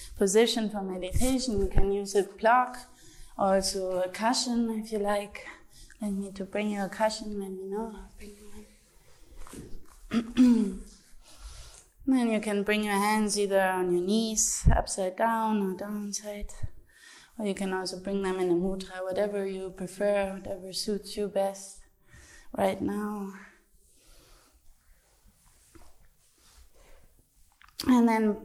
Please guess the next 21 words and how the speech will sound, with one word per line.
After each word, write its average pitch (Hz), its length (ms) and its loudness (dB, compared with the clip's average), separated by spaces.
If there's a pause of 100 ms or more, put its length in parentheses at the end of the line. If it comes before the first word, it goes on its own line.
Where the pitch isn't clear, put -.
we 240 100 -2
bring 208 260 -2
our 196 240 0
shoulders 269 460 0
back 240 360 0
and 233 160 -4
low 233 200 -4
again, 214 480 -2
our 196 180 -4
chest 226 420 0
out. 202 320 -2
Make 190 160 -10
sure 214 200 -6
your 196 160 -4
spine 214 400 -4
is 202 160 -6
straight, 190 420 -14
your 185 100 -8
neck 190 340 -8
is 190 100 -6
straight. 185 560 -12